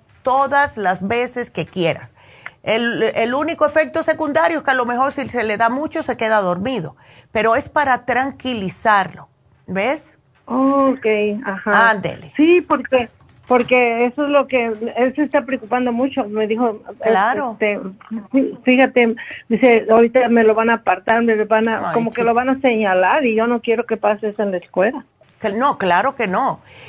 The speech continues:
Speaker 1: Eh, y lo malo
Speaker 2: Sí.
Speaker 1: es que después te obligan a llevarlo a un psiquiatra de niños y ¿sabes lo que van a hacer los psiquiatras? Le van a dar pastillas para el A D D, el A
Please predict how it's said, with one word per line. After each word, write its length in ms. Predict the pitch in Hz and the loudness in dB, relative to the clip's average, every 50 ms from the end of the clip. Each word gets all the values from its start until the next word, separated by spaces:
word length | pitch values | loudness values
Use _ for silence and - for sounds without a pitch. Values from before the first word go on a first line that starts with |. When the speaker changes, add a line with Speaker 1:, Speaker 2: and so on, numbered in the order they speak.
| - - - | -20 -12 -4
Speaker 1:
Eh, 260 | - 220 220 214 208 - | -2 0 0 -2 -2 -4
y 160 | - 262 262 - - | -4 -4 -4 -4 -4
lo 220 | 233 247 254 247 233 | -4 0 0 0 2
malo 380 | 240 247 269 311 339 359 320 277 | 2 2 4 4 4 2 2 2
Speaker 2:
Sí. 60 | 269 | 0
Speaker 1:
es 120 | 294 294 | 0 -2
que 120 | - 349 330 | -4 -4 -2
después 600 | 302 285 294 - 247 233 220 220 226 220 - - - - 185 | -2 -2 -4 -2 -2 0 0 0 0 -2 -4 -8 -12 -10 -6
te 300 | - 240 208 202 202 196 - | -2 0 0 0 0 -2 -2
obligan 680 | 220 226 208 190 226 220 247 254 226 294 190 190 185 - - | 0 0 0 0 -2 -4 -4 -2 -2 -2 -4 -4 -6 -4 0
a 240 | 196 214 208 214 214 | 0 2 2 2 0
llevarlo 760 | 196 180 214 196 185 208 202 208 226 220 214 240 233 226 - - | -2 -2 -2 0 2 2 4 4 2 2 0 -2 -2 -2 -2 0
a 100 | 196 196 | -2 0
un 200 | 185 202 233 226 | 0 -2 -4 -6
psiquiatra 600 | - - 269 - - 226 196 180 170 - 208 214 | -6 -8 -8 -4 -2 0 0 0 0 0 -2 -2
de 80 | 226 247 | -2 -2
niños 520 | 240 208 170 160 160 160 180 262 - _ _ _ _ _ _ _ - - - - _ _ | -4 -4 -4 -4 -4 -6 -6 -8 -12 _ _ _ _ _ _ _ -20 -20 -20 -20 _ _
y 400 | - - 254 254 262 285 285 - - 190 | -6 -4 -4 -2 -2 -4 -4 -4 -6 -6
¿sabes 320 | - - 226 208 226 240 | -2 2 2 2 2 2
lo 100 | 226 214 | -2 -2
que 80 | 196 214 | -2 0
van 160 | 190 190 185 | -2 -2 -2
a 40 | 196 | -2
hacer 160 | 190 165 196 180 | -4 -4 -4 -4
los 160 | 190 208 196 | -4 -6 -6
psiquiatras? 540 | - 220 - - 277 269 262 - - 175 175 | -6 -8 -4 0 2 2 2 0 -2 -4 -4
Le 120 | 175 156 | -4 -2
van 260 | 156 160 151 156 170 | -2 -2 -2 0 -2
a 80 | 175 180 | -2 0
dar 380 | 175 180 165 170 185 220 220 - _ _ _ _ _ | 2 2 2 2 2 -2 -8 -12 _ _ _ _ _
pastillas 720 | - 254 254 247 - - - 190 180 170 175 170 196 208 - | -2 -2 -2 -2 -2 -8 -6 -6 -4 -4 -2 -4 -4 -4 -6
para 500 | - - 170 160 165 170 185 214 - _ - | -2 0 2 2 2 2 2 0 -2 _ -4
el 280 | 180 180 170 180 175 170 - - - _ _ - | -2 -2 0 -2 -4 -6 -10 -20 -20 _ _ -4
A 60 | - 175 180 | -2 0 0
D 180 | 170 185 208 208 | 0 0 0 -2
D, 320 | 180 220 226 240 262 240 | 0 -2 -2 -2 0 0
el 100 | 170 165 | 0 0
A 40 | 170 | 0